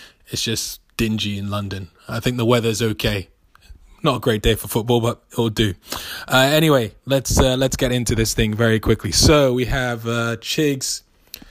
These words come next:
versus Vimmel. First time that they are squaring off against each other.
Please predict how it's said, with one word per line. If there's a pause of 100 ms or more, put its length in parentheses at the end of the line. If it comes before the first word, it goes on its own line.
(280)
versus
Vimmel. (1120)
First
time
that
they
are
squaring
off
against
each
other.